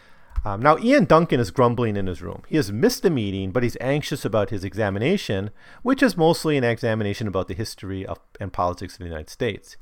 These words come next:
He watches television and sees Nicole speaking to him through her on-air programming, right? Kind of like a, a Yancey figure almost, you know, talking to the people and, and shaping their ideology and their thoughts.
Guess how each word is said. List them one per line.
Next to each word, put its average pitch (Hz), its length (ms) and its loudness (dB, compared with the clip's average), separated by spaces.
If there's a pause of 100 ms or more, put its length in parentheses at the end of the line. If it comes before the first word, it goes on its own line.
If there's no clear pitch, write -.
(200)
He 208 100 0
watches 262 340 6
television 151 520 2
and 110 120 -2
sees 127 260 -4
Nicole 110 300 -2
speaking 185 500 -4
to 131 140 -4
him 107 200 -4
through 127 400 -4
her 101 340 -4
on-air 101 420 -4
programming, 98 680 -4 (960)
right? 85 200 -10
Kind 92 160 -8
of 80 80 -10
like 85 180 -8
a, 92 240 -12
a 98 100 -10
Yancey 95 680 -6
figure 85 380 -12
almost, 82 420 -12 (560)
you - 140 -18
know, 101 140 -18 (220)
talking 101 440 -2 (320)
to 120 180 -6
the 92 80 -6
people 92 460 -12
and, 87 120 -14
and 85 160 -16
shaping 101 440 -10
their 90 160 -8
ideology 87 420 -8
and 78 100 -12
their 82 120 -14
thoughts. - 500 -10